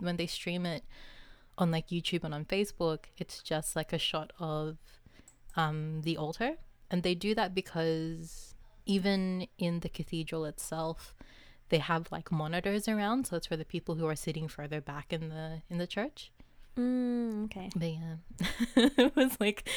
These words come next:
Speaker 1: "Quiet, but make it social distancing," and I was like, "Yes, well done."
Speaker 2: That's amazing. Ten out of ten.
Speaker 1: <laughs>
Speaker 2: That's, like, apparently, um,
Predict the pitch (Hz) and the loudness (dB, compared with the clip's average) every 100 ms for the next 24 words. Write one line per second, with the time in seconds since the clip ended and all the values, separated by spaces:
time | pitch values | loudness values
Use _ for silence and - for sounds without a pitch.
0 | 370 320 - - 233 240 208 185 185 226 | 4 4 6 10 10 10 8 6 6 4
1 | 220 220 - 220 220 180 180 - 190 175 | 2 -2 0 2 2 2 2 2 0 0
2 | 160 175 180 156 - 147 135 - - - | 0 2 2 2 2 0 0 0 -2 0
3 | 175 175 170 - 170 151 147 202 - - | 6 6 4 -4 -4 -2 -4 -6 -12 -10
4 | - 240 - 277 208 190 190 185 170 175 | -4 2 4 4 2 2 0 -2 -4 -2
5 | 262 - 277 294 247 302 208 185 180 220 | -2 4 8 8 8 2 2 2 0 -4
6 | - - - - - 254 311 - 277 - | -8 -18 -18 -6 -2 0 0 0 -4 -2
7 | 269 - 262 294 - 359 320 - 269 311 | -8 -6 -6 0 4 4 4 4 4 4
8 | 339 302 311 269 220 - 226 220 208 196 | 0 0 0 0 0 2 2 2 0 -4